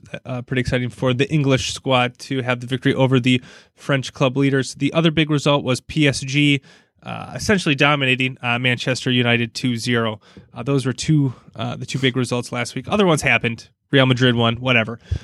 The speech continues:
Um, <laughs> not, not important. Uh, this week,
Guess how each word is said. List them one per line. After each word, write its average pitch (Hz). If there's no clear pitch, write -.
Um, 107
<laughs> -
not, 135
not 139
important. 117
Uh, 127
this 202
week, 208